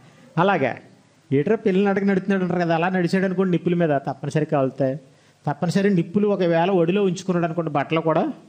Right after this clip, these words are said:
కాలుతాయి. దీన్ని కాదని అనలే మనం. బైబిల్ ప్రకారంగా ఇంకేం చేయకుండా పట్టుకుంటే మాత్రం కాలుతాయి. అందుకనే ఏం చెప్తున్నాడు, కాలుతాయని కిందే సమాధానం చెప్తున్నాడు. తన పొరుగువాని భార్యను కూడివాడు ఆ ప్రకారమే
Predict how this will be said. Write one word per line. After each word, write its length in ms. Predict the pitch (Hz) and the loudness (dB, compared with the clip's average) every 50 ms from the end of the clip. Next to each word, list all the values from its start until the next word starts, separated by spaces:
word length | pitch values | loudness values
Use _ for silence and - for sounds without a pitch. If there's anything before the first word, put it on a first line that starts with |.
| - _ _ _ _ _ _ _ _ _ _ _ _ - - | -20 _ _ _ _ _ _ _ _ _ _ _ _ -4 -2
కాలుతాయి. 320 | 165 190 202 196 175 131 | 0 0 0 0 0 0
దీన్ని 420 | 117 139 139 139 135 123 110 98 85 - - - - | 0 0 0 0 -2 -2 -4 -6 -8 -14 -18 -12 -6
కాదని 300 | - 147 170 254 247 220 | -4 -2 0 0 0 2
అనలే 220 | 185 196 226 247 | 2 2 2 2
మనం. 240 | 240 208 160 120 107 - - - - _ _ _ _ _ _ _ _ _ _ _ _ _ _ _ _ _ _ - - - - _ _ _ - 143 | 2 0 0 -2 -4 -8 -14 -20 -20 _ _ _ _ _ _ _ _ _ _ _ _ _ _ _ _ _ _ -20 -20 -20 -20 _ _ _ -8 -2
బైబిల్ 320 | 151 170 165 175 196 190 | 0 0 2 2 0 0
ప్రకారంగా 420 | 196 185 165 180 180 175 170 175 180 | 0 -2 0 0 0 0 0 0 0
ఇంకేం 420 | 170 147 139 156 170 185 202 196 202 | 0 0 2 2 2 2 2 2 2
చేయకుండా 420 | 196 185 185 185 180 185 185 190 196 | 2 2 2 2 0 -2 0 -2 -2
పట్టుకుంటే 520 | 190 - 180 160 - 160 180 180 165 190 | -2 -2 -4 -4 -4 -2 -2 -2 0 0
మాత్రం 380 | 175 180 175 170 190 240 254 - - - - - _ - | 0 0 -2 -2 -2 -4 -4 -6 -10 -20 -20 -14 _ -2
కాలుతాయి. 400 | 175 180 214 208 208 190 127 - - - - - - - - | 0 0 2 2 2 0 0 -2 -4 -10 -20 -20 -14 -8 -4
అందుకనే 400 | 151 196 240 269 - 294 285 294 | -2 0 0 2 0 2 2 2
ఏం 240 | 269 202 208 254 262 254 | 2 2 2 2 2 0
చెప్తున్నాడు, 380 | 262 - - - 254 262 262 | -2 -2 -2 -2 -2 -2 -2
కాలుతాయని 720 | 262 262 - 208 202 214 247 262 254 277 269 262 262 254 294 | -2 -4 -2 -2 0 0 0 0 0 0 2 2 2 2 0
కిందే 320 | 262 - 254 247 247 269 269 | 0 0 0 0 0 0 0
సమాధానం 380 | 269 247 240 247 240 247 247 | 0 0 0 0 0 0 0
చెప్తున్నాడు. 380 | 240 233 240 240 233 202 147 127 113 - - - - - - _ _ _ _ _ _ _ _ _ _ _ _ _ _ _ _ _ _ _ _ _ _ _ _ _ - - - - - _ - | 0 -2 -2 0 0 0 0 0 -2 -6 -12 -20 -20 -20 -20 _ _ _ _ _ _ _ _ _ _ _ _ _ _ _ _ _ _ _ _ _ _ _ _ _ -20 -20 -20 -20 -10 _ 0
తన 120 | 190 202 226 | 0 2 2
పొరుగువాని 720 | 220 - 220 226 240 240 240 254 247 247 247 247 240 240 | 2 2 2 2 2 2 2 2 2 4 2 2 2 2
భార్యను 520 | 240 214 247 233 233 233 233 240 233 240 233 | 2 2 2 2 4 4 2 2 2 0 0
కూడివాడు 680 | 240 240 233 233 220 226 226 220 226 220 220 220 226 | 0 2 2 4 4 4 4 4 4 4 4 2 2
ఆ 220 | 247 233 196 190 196 | 2 2 2 0 0
ప్రకారమే 840 | 196 214 202 202 196 196 196 196 190 190 190 196 202 226 277 339 | 0 0 0 0 0 0 0 2 0 0 0 0 0 0 0 -2